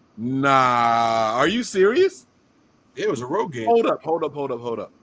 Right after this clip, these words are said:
Speaker 1: This is gonna this is gonna be Trey's first time playing in Santa Clara?
Speaker 2: S-, strategy, Mike. Strategy.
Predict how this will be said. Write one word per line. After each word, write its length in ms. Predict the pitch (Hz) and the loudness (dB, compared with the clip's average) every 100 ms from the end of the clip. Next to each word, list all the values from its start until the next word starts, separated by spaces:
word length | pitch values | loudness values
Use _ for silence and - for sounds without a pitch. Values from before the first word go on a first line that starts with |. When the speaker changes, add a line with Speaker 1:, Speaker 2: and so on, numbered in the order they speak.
| _ _ _ | _ _ _
Speaker 1:
This 100 | 156 | -10
is 60 | 180 | -6
gonna 160 | 226 220 _ _ _ _ _ _ 113 | -6 -8 _ _ _ _ _ _ -14
this 100 | 170 | -14
is 40 | |
gonna 200 | 180 214 | -4 -4
be 140 | 202 190 | -2 -8
Trey's 320 | - 165 156 | -8 -8 -8
first 300 | - 160 - | -8 -12 -10
time 200 | 156 151 | -10 -10
playing 440 | 139 151 156 151 160 _ _ _ _ _ _ _ - | -12 -12 -10 -12 -14 _ _ _ _ _ _ _ -8
in 280 | 135 156 - _ _ _ | -8 -8 -12 _ _ _
Santa 300 | - 143 147 | -12 -12 -10
Clara? 340 | 160 160 185 185 _ _ _ _ _ _ | -8 -6 -6 -10 _ _ _ _ _ _
Speaker 2:
S-, 220 | _ - - _ | _ -20 -20 _
strategy, 880 | - - - - 139 147 127 110 113 | -12 -12 -12 -2 2 2 -2 -10 -12
Mike. 520 | 107 113 117 113 - _ _ | -10 -8 -8 -10 -18 _ _
Strategy. 1120 | - - - 117 120 135 135 120 113 - 101 | -20 -18 -18 -18 -8 -4 -4 -6 -14 -18 -20